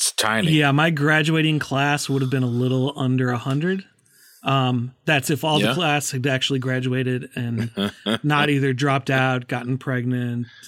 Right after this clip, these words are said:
Speaker 2: you know, all that fun stuff that comes with a
Speaker 1: But
Speaker 2: small town.
Speaker 1: But there's something to say, uh, to be said about, uh, small town living.
Speaker 2: Yes.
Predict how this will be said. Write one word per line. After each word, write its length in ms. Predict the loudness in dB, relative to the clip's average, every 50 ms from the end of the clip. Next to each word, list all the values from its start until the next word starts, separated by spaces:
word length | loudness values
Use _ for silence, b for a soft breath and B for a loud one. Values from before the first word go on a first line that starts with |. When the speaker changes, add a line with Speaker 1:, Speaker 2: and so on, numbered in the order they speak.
| B B
Speaker 2:
you 200 | -6 -4 -2 -2
know, 80 | -2 -2
all 120 | -4 -4 -4
that 200 | -4 -6 -6 -8 _ _ _ _
fun 220 | -6 -4 -4 -4 -4
stuff 220 | -4 -6 -6 -4
that 100 | -6 -6
comes 200 | -4 -2 -2 0
with 80 | 2 2
a 40 | 4
Speaker 1:
But 140 | 4 2 2
Speaker 2:
small 140 | -2 -4 -6
town. 280 | -8 -8 -8 -8 -10 -12 B B B B B B B B B B B B B _ B B B B B B B B B
Speaker 1:
But 160 | -4 -4 0 2
there's 220 | 2 2 2 2
something 320 | 0 -2 -2 -4 -6 -8
to 160 | -6 -4 -4 -2
say, 560 | 0 0 2 2 2 2 2 2 0 -2 -6 -8
uh, 420 | -8 -6 -4 -4 -4 -4 -6 -8 -10 -12 -14 -16 -14 -14
to 100 | -10 -8
be 100 | -6 -4
said 260 | -2 -2 0 -2 -2
about, 360 | -2 -2 -2 -2 -4 -4 -8 _ _ -16 -14
uh, 240 | -12 -12 -12 -14 -16 -18 -20 -20 _ _ _ -12
small 280 | -12 -6 -4 -4 -4
town 240 | -4 -4 -8 -8 -8
living. 200 | -10 -12 -12 -14 -20 _ _ _ _ _
Speaker 2:
Yes. 440 | -2 0 0 0 -2 -6 -14 -18